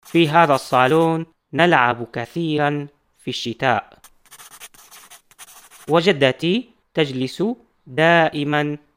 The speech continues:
أمام تلك المدخنة. في الطابق العلوي هناك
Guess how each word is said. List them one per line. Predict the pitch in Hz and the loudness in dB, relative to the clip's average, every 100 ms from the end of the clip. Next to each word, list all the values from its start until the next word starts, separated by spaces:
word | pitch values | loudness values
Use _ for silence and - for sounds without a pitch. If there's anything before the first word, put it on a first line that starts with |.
| _ | _
أمام | 147 143 143 135 123 123 | -2 0 0 0 -2 -6
تلك | - 135 120 113 117 | -6 -4 -4 -6 -8
المدخنة. | 117 120 196 - 123 110 - _ - - _ - - - - - - _ _ - - - - - _ _ - - - - - - - - - - - - - | -6 -6 -6 -6 -10 -10 -14 _ -20 -20 _ -20 -20 -20 -20 -20 -20 _ _ -20 -20 -20 -20 -20 _ _ -20 -20 -20 -20 -20 -20 -20 -20 -20 -20 -20 -12 -4
في | |
الطابق | 147 190 175 147 139 | 0 4 4 4 -2
العلوي | 117 120 131 226 254 _ _ _ _ _ - | -2 -2 0 0 -2 _ _ _ _ _ -8
هناك | 151 185 202 190 190 196 | -2 2 2 2 -2 -4